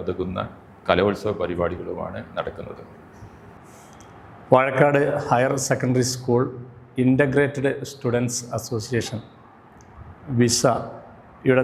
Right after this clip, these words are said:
Speaker 2: നേതൃത്വത്തിലാണ് ഈ പരിപാടികൾ കഴിഞ്ഞ രണ്ട് മൂന്ന് മാസമായി വിവിധ പരിപാടികൾ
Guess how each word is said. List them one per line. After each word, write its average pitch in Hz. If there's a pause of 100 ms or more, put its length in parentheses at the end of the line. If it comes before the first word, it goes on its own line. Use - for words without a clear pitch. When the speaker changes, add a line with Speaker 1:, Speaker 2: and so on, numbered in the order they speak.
Speaker 2:
നേതൃത്വത്തിലാണ് 117 (840)
ഈ - (400)
പരിപാടികൾ 117 (140)
കഴിഞ്ഞ 117 (140)
രണ്ട് 117
മൂന്ന് 120 (140)
മാസമായി 110 (560)
വിവിധ 113 (120)
പരിപാടികൾ 113